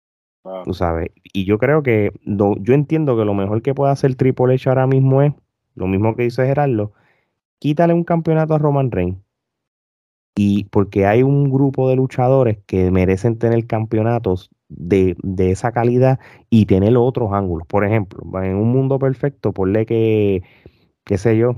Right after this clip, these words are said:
Speaker 2: este, Cody regrese, pues Cody apela a tener uno de esos campeonatos, porque en papel no hay break. Cody no le va a ganar a Roman Reigns. So, Roman Reigns está en una liga que, que el que le tiene que ganar tiene que ser un mastodonte.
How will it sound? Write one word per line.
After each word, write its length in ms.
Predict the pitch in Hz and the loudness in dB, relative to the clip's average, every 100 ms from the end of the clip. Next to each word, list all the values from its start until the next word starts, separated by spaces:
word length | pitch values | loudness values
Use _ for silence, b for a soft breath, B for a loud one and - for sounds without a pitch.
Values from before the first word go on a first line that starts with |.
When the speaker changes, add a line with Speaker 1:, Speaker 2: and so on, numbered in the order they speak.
| 120 | -8
Speaker 2:
este, 360 | 92 - 90 82 | -16 -10 -10 -6
Cody 460 | 92 92 107 110 | -2 0 0 0
regrese, 640 | 107 113 117 127 - 92 92 _ _ _ _ _ _ _ _ | 0 0 0 -2 -2 -6 -8 _ _ _ _ _ _ _ _
pues 140 | 101 92 _ | -10 -10 _
Cody 420 | 101 95 104 113 113 | -2 2 2 0 -2
apela 500 | 107 - 139 113 98 | -6 -2 -2 -2 -4
a 120 | - | -6
tener 200 | 95 90 | -8 -4
uno 140 | 123 110 | -2 -2
de 40 | |
esos 180 | 104 107 | -4 -6
campeonatos, 580 | 113 110 107 80 76 82 | -8 -6 -4 -6 -8 -12
porque 320 | - 85 - 85 | -12 -10 -6 -6
en 100 | 85 | -4
papel 580 | 82 80 135 113 104 - _ - - | -6 -4 -2 0 -2 -4 _ -20 -10
no 400 | 92 92 92 98 | -4 -2 0 2
hay 100 | 113 | 0
break. 580 | 98 98 101 87 - - - _ - | 0 0 0 -2 -4 -20 -20 _ -6
Cody 300 | 104 127 104 | 0 2 2
no 80 | |
le 80 | 98 | 2
va 60 | 98 | 0
a 40 | |
ganar 180 | 98 95 | 0 -2
a 20 | |
Roman 300 | 98 95 90 | -4 -4 -4
Reigns. 220 | 85 78 - _ _ _ _ _ _ - | -6 -12 -14 _ _ _ _ _ _ -6
So, 260 | 92 87 _ - | -6 -6 _ -16
Roman 360 | 98 95 90 87 | -8 -4 -4 -4
Reigns 220 | 98 110 | -6 -6
está 160 | - | -6
en 80 | 120 | -2
una 240 | 123 123 120 | -2 0 0
liga 400 | 127 113 98 95 | 0 0 -2 -4
que, 320 | 90 87 - - | -6 -6 -8 -10
que 500 | 95 87 87 87 85 | -6 -4 -2 -4 -4
el 100 | 85 | -4
que 120 | 87 | -4
le 100 | 87 | -2
tiene 160 | 95 | -2
que 100 | 101 | 0
ganar 240 | 120 120 135 | 2 2 0
tiene 160 | 104 | 0
que 60 | 107 | 0
ser 120 | 113 | -2
un 100 | 113 | -2
mastodonte. 600 | 110 - 104 90 - - | -4 -4 -2 -2 -6 -16